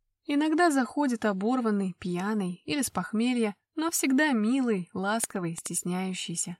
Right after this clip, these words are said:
Опохмелю его, иногда позадержу у себя дня на два. Приодену,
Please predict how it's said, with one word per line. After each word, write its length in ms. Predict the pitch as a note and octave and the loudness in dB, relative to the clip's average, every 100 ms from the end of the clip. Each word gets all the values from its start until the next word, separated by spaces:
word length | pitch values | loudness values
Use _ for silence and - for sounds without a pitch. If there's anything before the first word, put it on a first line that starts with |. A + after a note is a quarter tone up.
| _ _ _ _ | _ _ _ _
Опохмелю 600 | G#3 G#3+ G#3 F#3 F3+ G3+ | -8 -6 -4 -4 -4 -2
его, 360 | C4 C4+ B3+ B3+ - _ _ | 0 0 0 -4 -6 _ _
иногда 420 | C#4 C#4+ C#4+ E4+ | -2 0 2 2
позадержу 600 | F4 D4 C4+ B3+ A#3+ D4+ | 2 0 2 0 0 0
у 40 | C#4+ | -2
себя 500 | - A3 B3+ B3+ G3 | -2 -2 2 2 0
дня 300 | F#3+ G#3+ G#3+ | -2 0 0
на 120 | F#3+ | -2
два. 280 | F#3+ D3+ - _ _ - | -4 -4 -6 _ _ -2
Приодену, 960 | D4+ C4+ F#3+ F3+ G#3 B3 B3+ A#3 A3 | 0 2 2 0 0 0 2 0 0